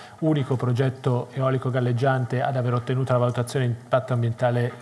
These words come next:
positiva e quindi essere ammesso alle future aste per la, eh, per l'ottenimento del, eh, del, del Contract for Difference, che si dovranno tenere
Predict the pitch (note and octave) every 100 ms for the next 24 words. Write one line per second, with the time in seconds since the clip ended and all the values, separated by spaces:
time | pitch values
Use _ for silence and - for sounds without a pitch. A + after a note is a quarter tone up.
0 | - - B2+ A#2 A#2+ B2 C#3 G3 - -
1 | - - - C#3 C3 - D#3 C3+ C3 C#3+
2 | D#3 D3+ B2 - B2 B2+ - D3+ C#3+ C#3
3 | B2+ - D3 C#3+ - C3+ C3 C3+ B2+ B2
4 | B2 - B2+ A2+ - B2+ A2+ B2+ A#2 A#2
5 | A#2 - C3+ A#2+ A#2+ - C3+ A#2+ A2+ A2+
6 | B2 C3+ C3 B2+ C#3 C3 A#2+ A#2 B2+ A2+
7 | A2 A2 - B2+ A#2 A2 G#2+ A2+ A#2 A2+
8 | A#2+ C3 A#2 A#2+ A#2 A#2 B2+ A2+ A2+ A#2+
9 | A#2 A#2 - A#2 - A#2+ A#2 A2+ A#2 B2
10 | A2+ G#2+ A#2